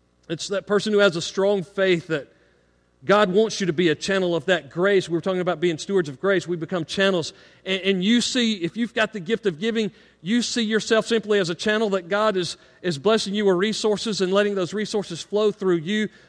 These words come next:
to minister to others who have needs or to, to, to ministry and missions all over the world. That's the gift of giving. And it's hard to recognize the people who have the gift of giving because they never want anybody to know that they gave.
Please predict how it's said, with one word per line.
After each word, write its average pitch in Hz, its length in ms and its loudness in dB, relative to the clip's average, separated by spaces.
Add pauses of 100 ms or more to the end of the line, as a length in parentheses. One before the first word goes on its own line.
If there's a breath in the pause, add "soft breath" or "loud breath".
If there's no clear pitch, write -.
to 185 100 0
minister 202 440 -2
to 190 200 -4
others 196 340 0
who 202 120 -4
have 175 240 -4
needs 185 640 -6 (400 soft breath)
or 185 140 2
to, 170 240 2
to, 175 300 -2
to 175 180 -4
ministry 180 560 0
and 151 100 -4
missions 185 400 -2
all 180 240 -2
over 175 160 -2
the 156 80 -4
world. 156 420 -4 (320 soft breath)
That's 208 220 -4
the 180 140 -4
gift 180 420 -2
of 151 140 -6
giving. 165 400 0 (560 soft breath)
And 180 80 -2
it's 170 120 -4
hard 220 300 2
to 202 100 0
recognize 208 580 2
the 185 80 -6
people 196 240 -4
who 180 40 0
have 185 160 -2
the 151 80 -12
gift 196 300 -2
of 156 100 -8
giving 196 300 0
because 185 320 -6
they 190 120 -2
never 208 200 -2
want 196 180 -2
anybody 190 400 -2
to 185 100 -6
know 185 140 0
that 190 160 -4
they 196 100 0
gave. 190 380 -4